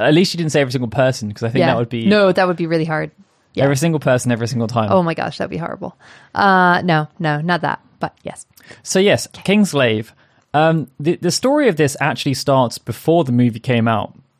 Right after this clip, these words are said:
Speaker 2: Mm.
Speaker 1: And, um, I,
Speaker 2: A
Speaker 1: this
Speaker 2: long,
Speaker 1: is,
Speaker 2: long
Speaker 1: my,
Speaker 2: time ago.
Speaker 1: my memory is going a bit hazy here, but I, I seem to remember in the build-up to Kingsglaive, um,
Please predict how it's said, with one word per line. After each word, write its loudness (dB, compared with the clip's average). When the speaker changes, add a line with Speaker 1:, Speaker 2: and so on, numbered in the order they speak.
Speaker 2:
Mm. -2
Speaker 1:
And, 0
um, 0
I, -2
Speaker 2:
A -2
Speaker 1:
this 2
Speaker 2:
long, 4
Speaker 1:
is, 2
Speaker 2:
long 2
Speaker 1:
my, 4
Speaker 2:
time 4
ago. 4
Speaker 1:
my 6
memory 4
is -2
going 2
a 0
bit -12
hazy -2
here, -6
but 2
I, 4
I 4
seem -2
to 0
remember 2
in 0
the 2
build-up 0
to -4
Kingsglaive, -2
um, -2